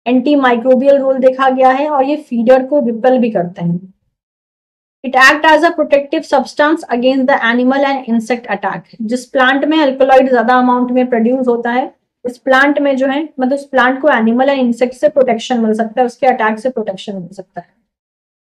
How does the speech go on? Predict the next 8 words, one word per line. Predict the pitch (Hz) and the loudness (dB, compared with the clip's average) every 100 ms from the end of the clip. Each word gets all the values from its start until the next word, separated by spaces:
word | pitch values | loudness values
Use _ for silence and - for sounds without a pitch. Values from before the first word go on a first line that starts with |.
| - | -6
Next, | 233 285 285 - - _ _ _ _ _ - | -2 -2 -4 -16 -20 _ _ _ _ _ -4
it | 294 | 0
is | 339 302 | 2 4
toxic | 285 285 330 - 330 | 4 2 -6 -4 0
for | 339 | 2
human | 277 269 285 302 247 | 2 0 0 0 2
as | 254 254 | 2 2
well | 262 269 | 0 2